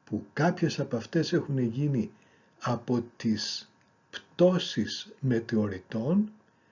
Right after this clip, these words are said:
ενώ ειδικότερα στον Ερμή θεωρείται ότι κάποιες από αυτές έγιναν καθώς ο πλανήτης, από τότε που φτιάχτηκε, συρρυκνούται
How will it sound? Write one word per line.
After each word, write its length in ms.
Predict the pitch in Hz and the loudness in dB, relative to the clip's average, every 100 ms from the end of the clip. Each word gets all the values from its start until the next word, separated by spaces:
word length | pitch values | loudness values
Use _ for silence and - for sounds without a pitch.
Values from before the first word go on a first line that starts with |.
| _ _ - | _ _ -2
ενώ 380 | 127 147 190 | 2 2 4
ειδικότερα 1000 | 175 123 101 104 - 190 202 147 110 101 - | 4 4 2 -2 4 6 6 4 -2 -4 -10
στον 640 | - - 110 90 92 104 - | -14 -8 -6 -6 -8 -12 -8
Ερμή 600 | 110 110 95 139 214 - - _ _ _ _ | -6 -4 -4 2 2 2 -8 _ _ _ _
θεωρείται 440 | - 143 151 185 | -2 4 4 4
ότι 120 | 170 - | 2 0
κάποιες 400 | 185 180 180 156 | -4 -2 -2 -2
από 160 | - | -4
αυτές 400 | - - 165 - | -6 -4 -4 0
έγιναν 480 | 139 147 160 151 147 | -2 0 0 0 -2
καθώς 680 | - - - 156 - - - _ _ _ _ | -6 -6 -2 -2 -2 -8 -16 _ _ _ _
ο 140 | 131 | -4
πλανήτης, 640 | 113 120 113 127 151 113 110 | -2 -2 0 2 0 -2 -8
από 200 | 107 113 | -8 -2
τότε 240 | 180 180 | 0 2
που 160 | 127 110 | 0 -2
φτιάχτηκε, 760 | - 131 135 - 170 202 202 - - _ - _ _ _ - - - _ _ | -2 -2 -2 -2 -4 2 2 0 -14 _ -20 _ _ _ -20 -20 -20 _ _
συρρυκνούται 1160 | - - 160 131 123 - 127 156 185 196 220 | -12 -2 0 2 0 0 -2 0 0 4 4